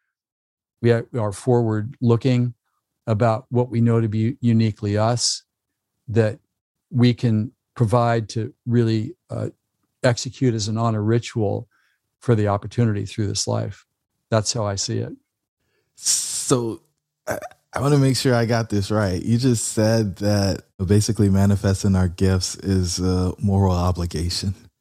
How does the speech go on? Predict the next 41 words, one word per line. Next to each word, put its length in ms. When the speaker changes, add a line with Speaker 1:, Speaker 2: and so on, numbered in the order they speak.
Speaker 1:
Yeah, 120
I 40
do. 280
I 60
do 120
believe 280
that. 240
I 60
do, 220
because 400
if 80
you're 100
gonna 160
be 120
a 60
complete 400
human 400
being, 540
you 120
have 200
to 80
play 360
it 60
out. 400
There's 300
a 40
certain 560
momentum 640
that 140
we're 120
naturally 460
born 420
with. 220
It's 180
just 340
there 420
that 100
we 160
didn't 200
ask 320
for. 360